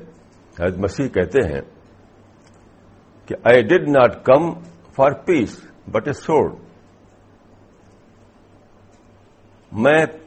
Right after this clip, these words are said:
صلح کے لیے نہیں آیا ہوں، پیس کے لیے نہیں آیا ہوں، میں تلوار چلوانے کے لیے آیا ہوں۔ "I did not come for peace but a sword۔" گیتا میں ہے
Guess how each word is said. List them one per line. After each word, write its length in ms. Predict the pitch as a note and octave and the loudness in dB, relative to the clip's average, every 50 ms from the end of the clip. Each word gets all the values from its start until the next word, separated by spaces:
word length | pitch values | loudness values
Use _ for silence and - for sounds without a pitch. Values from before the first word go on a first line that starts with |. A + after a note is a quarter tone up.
| - _ _ _ _ _ _ _ _ _ _ _ _ _ _ - - - | -20 _ _ _ _ _ _ _ _ _ _ _ _ _ _ -20 -8 -2
صلح 220 | C#3+ E3+ F#3+ F3+ | 4 6 6 6
کے 160 | E3+ E3+ D3 | 6 4 2
لیے 160 | C#3 C#3 C3 A#2 | 2 2 2 2
نہیں 160 | A#2+ D3 E3+ | 2 4 4
آیا 200 | D#3 B2 A2 G2 | 4 4 4 4
ہوں، 220 | F2 G2 A2+ A#2 - - - - _ _ _ _ _ _ _ _ _ | 2 -2 -4 -6 -10 -14 -20 -20 _ _ _ _ _ _ _ _ _
پیس 260 | B2 D3+ E3 - - | -2 -2 -2 -2 -2
کے 80 | D3 | -4
لیے 80 | C3 A2 | -4 -2
نہیں 180 | A2 C3+ D3 C3 | -2 0 0 2
آیا 120 | A#2 A2+ | 2 2
ہوں، 60 | A2+ | 0
میں 180 | A#2 B2+ C#3+ D3+ D3 - - - - _ - | 0 0 -2 -2 -4 -10 -16 -20 -20 _ 0
تلوار 340 | A2+ A2 A#2+ C#3 D3+ E3 | 2 4 6 8 8 8
چلوانے 360 | D#3 - C3+ B2 A#2 A#2 A#2+ A2 | 6 4 4 4 4 4 4 0
کے 100 | F#2 F2+ | -2 -2
لیے 80 | D#2+ | -4
آیا 140 | D2 C#2+ B1 | -2 -4 -6
ہوں۔ 100 | - - - - _ _ _ _ _ _ _ _ _ _ _ _ _ _ _ _ _ _ _ _ _ _ _ _ _ _ _ _ _ - | -10 -14 -20 -20 _ _ _ _ _ _ _ _ _ _ _ _ _ _ _ _ _ _ _ _ _ _ _ _ _ _ _ _ _ -4
"I 40 | F#2+ | -2
did 220 | A2 C3+ E3 D3 | 0 0 -2 -2
not 200 | C3 C#3 C3 A#2+ | 0 0 0 0
come 320 | - - - - A#2+ C3 C3+ | 0 -2 -2 -2 -2 -2 -2
for 240 | - - G#2+ F#2 | -4 -2 -2 -2
peace 400 | - - - A2+ C3 C#3 - - A2 | -2 -4 -8 -10 -10 -10 -6 -4 -4
but 120 | G#2+ A2 | -4 -4
a 220 | C3 - - - D#3 | -8 -12 -8 -6 -4
sword۔" 220 | A#2+ E2 - - - - _ _ _ _ _ _ _ _ _ _ _ _ _ _ _ _ _ _ _ _ _ _ _ _ _ _ _ _ _ _ _ _ _ _ _ _ _ _ _ _ _ - D#2+ | -4 -4 -6 -8 -14 -20 _ _ _ _ _ _ _ _ _ _ _ _ _ _ _ _ _ _ _ _ _ _ _ _ _ _ _ _ _ _ _ _ _ _ _ _ _ _ _ _ _ -8 -4
گیتا 280 | G#2+ B2+ - D#3 D3+ D#3 | -2 0 4 6 6 6
میں 180 | E3 D#3+ C#3 | 6 6 6
ہے 180 | A2+ C3+ D3+ | 6 6 6